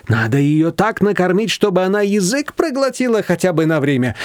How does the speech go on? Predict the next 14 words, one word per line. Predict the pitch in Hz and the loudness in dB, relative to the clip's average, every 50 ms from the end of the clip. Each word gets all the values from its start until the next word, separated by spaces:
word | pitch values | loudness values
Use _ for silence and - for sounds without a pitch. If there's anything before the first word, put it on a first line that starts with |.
| - - - | -12 -4 -2
Надо | 120 113 110 117 104 | 0 0 2 2 2
ей | 147 135 139 156 160 | 2 2 2 2 2
такой | - 170 156 - - 180 180 | 2 0 0 2 2 2 2
ужин | 185 214 226 185 208 214 196 | 4 2 2 2 2 2 0
сделать, | 147 127 147 190 196 196 185 - | 0 0 0 2 2 0 0 -2
чтобы | - - - 175 160 165 160 | -2 -2 -2 0 2 2 2
её | 156 170 175 | 2 2 2
на | 160 160 151 | 2 2 2
место | 139 131 165 180 - - - - 262 | 2 2 2 0 0 -2 -2 -2 -2
поставить. | 247 - 220 185 - - 180 151 131 143 131 - - - - - - - | 0 0 -2 -4 0 0 0 0 0 -2 -4 -4 -8 -12 -12 -12 -10 -4
Сейчас | - - 320 247 - 247 214 156 - - | -2 0 0 0 0 0 0 -2 0 0
я | 196 185 185 | 2 2 2
Ирме | 202 196 175 147 139 151 | 2 2 2 2 2 2
позвоню». | 135 - 160 120 120 139 139 135 131 120 | 2 2 0 2 2 2 2 2 0 0